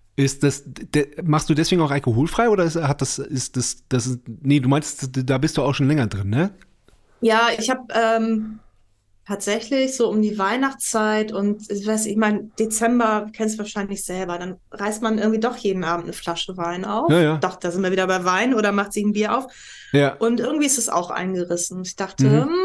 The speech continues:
Speaker 2: hm, das ist so selbstverständlich geworden.
Speaker 1: Mhm.
Speaker 2: Und deswegen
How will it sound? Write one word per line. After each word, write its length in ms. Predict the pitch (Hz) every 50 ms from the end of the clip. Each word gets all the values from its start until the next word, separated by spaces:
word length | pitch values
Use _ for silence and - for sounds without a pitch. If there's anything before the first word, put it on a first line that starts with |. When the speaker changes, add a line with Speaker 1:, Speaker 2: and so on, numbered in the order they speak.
| 370 359 330
Speaker 2:
hm, 60 | 277
das 180 | 240 240 240 -
ist 120 | 240 - -
so 80 | 269
selbstverständlich 720 | 262 277 269 269 - - 254 - - 302 349 - 381 - -
geworden. 460 | 226 190 180 170 156 160 160 160 160 -
Speaker 1:
Mhm. 300 | 151 160 151 185 202 202 - - -
Speaker 2:
Und 520 | - 202 202 202 202 202 202 202 202 202
deswegen 1080 | - 202 202 - - 214 220 220 214 214 214 208 208 208 208 185 - - - - -